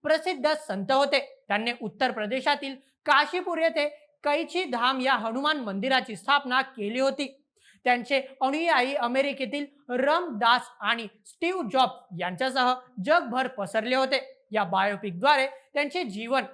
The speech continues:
आणि आध्यात्मिक योगदान प्रेक्षकांसमोर येणार आहे.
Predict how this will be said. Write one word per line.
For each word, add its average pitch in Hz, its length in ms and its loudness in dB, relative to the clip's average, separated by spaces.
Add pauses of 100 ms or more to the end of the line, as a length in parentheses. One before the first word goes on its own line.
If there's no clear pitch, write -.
(140)
आणि 285 140 2 (100)
आध्यात्मिक 285 680 -2
योगदान 208 480 0 (200)
प्रेक्षकांसमोर 202 840 -2 (240)
येणार 208 400 0
आहे. 269 200 2